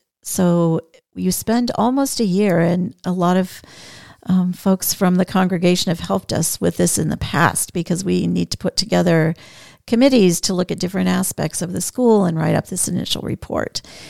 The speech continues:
And then a team comes out and just confirms or validates that what we said about ourselves is correct. And so we've been through that process,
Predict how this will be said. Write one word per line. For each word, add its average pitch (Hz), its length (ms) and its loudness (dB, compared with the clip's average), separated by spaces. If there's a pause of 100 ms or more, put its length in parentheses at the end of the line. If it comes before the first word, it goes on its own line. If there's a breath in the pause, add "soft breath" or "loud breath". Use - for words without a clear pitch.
(260 loud breath)
And 180 200 4
then 180 300 4
a 180 80 -2
team 277 380 0
comes 196 320 0
out 170 480 0 (600)
and 185 640 4 (1080)
just 180 320 2
confirms 185 960 0
or 175 160 -2
validates 180 800 0
that - 260 -4
what - 240 -2
we 185 460 2 (120)
said - 320 0
about - 220 0
ourselves - 500 -2
is - 160 -2
correct. - 560 -4 (960 loud breath)
And 175 500 4
so 170 580 2 (480)
we've 226 260 -2
been 220 240 4
through 214 220 2
that 196 280 2
process, - 760 -2